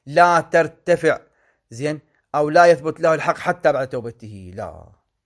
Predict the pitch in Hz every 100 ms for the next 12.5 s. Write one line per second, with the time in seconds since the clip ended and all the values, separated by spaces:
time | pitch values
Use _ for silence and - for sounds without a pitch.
0 | _ _ _ _ _ _ _ _ - 127
1 | 131 156 117 113 147 - 127 113 110 127
2 | 139 110 101 127 143 147 180 175 135 123
3 | - 127 120 117 123 113 117 131 147 156
4 | 139 147 127 117 107 104 101 101 117 131
5 | 131 117 117 127 110 139 143 123 117 123
6 | 120 117 117 117 113 117 110 120 - 123
7 | 110 117 120 143 135 117 117 117 113 143
8 | 127 92 - 127 120 135 139 135 151 147
9 | - - 139 120 139 160 135 104 120 151
10 | 127 107 - - - - 143 151 143 131
11 | 156 165 131 156 151 127 - 160 202 160
12 | - 214 143 - -